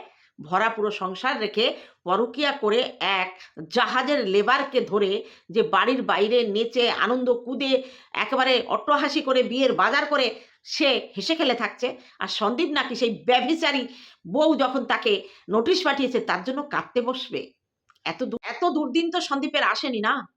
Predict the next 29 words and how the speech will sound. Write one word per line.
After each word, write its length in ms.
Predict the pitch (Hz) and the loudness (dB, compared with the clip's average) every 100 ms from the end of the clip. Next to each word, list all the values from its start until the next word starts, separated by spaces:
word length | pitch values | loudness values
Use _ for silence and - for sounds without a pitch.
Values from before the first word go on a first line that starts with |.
| _ _ _ _ | _ _ _ _
এত 200 | - 320 | -2 0
দুর্দিন 420 | 403 392 285 392 | 4 4 4 2
সন্দীপ 360 | 392 311 311 339 | 2 -2 -2 0
আসেনি। 440 | 262 285 262 175 - _ _ _ _ _ - | 0 0 -4 -4 -10 _ _ _ _ _ -6
তুই 180 | 311 320 | -2 2
কাঁদ, 300 | 269 226 160 - _ _ _ _ _ | 4 2 0 -8 _ _ _ _ _
তোর 280 | 214 269 330 | 2 4 4
বুনুর 220 | 311 339 | 2 0
সংসার 420 | 370 262 269 311 285 | 0 0 0 0 0
ভেঙে 180 | 262 | 0
যাচ্ছে, 220 | 269 277 320 | 0 -2 -4
তুই 180 | 294 | -6
কাঁদ। 300 | 262 220 180 - _ _ _ _ _ _ | 0 2 2 -2 _ _ _ _ _ _
যদি 340 | 185 302 403 - - | 0 4 4 2 0
প্রকৃতভাবে 880 | 311 311 392 403 370 349 320 220 - _ _ _ _ _ _ - | 0 2 2 4 4 4 4 2 -2 _ _ _ _ _ _ -6
নিজেদের 480 | 226 294 302 302 - | 0 2 2 2 2
পারিবারিক 480 | 233 294 330 349 | 2 4 4 2
গণ্ডগোলে 500 | 262 302 330 320 294 202 - _ | 0 2 2 4 2 0 -4 _
এই 140 | - 262 | -4 -2
স-, 180 | - - | -4 -4
এই 280 | 233 262 214 | -4 -2 -4
বিয়েটা 280 | 214 269 262 | -2 0 0
ভেঙে 220 | 226 254 | -2 -2
যেত 160 | 269 285 | 0 2
না, 340 | 381 302 - - _ | 4 2 0 -16 _
সন্দীপ 440 | - 208 202 214 262 | -10 -2 -2 -2 -6
হাউমাউ 540 | - - 202 196 185 208 | -6 2 2 4 2 2
করে 180 | 196 180 | -2 -4
কাঁদতো, 460 | 127 - - 107 | -6 -8 -12 -16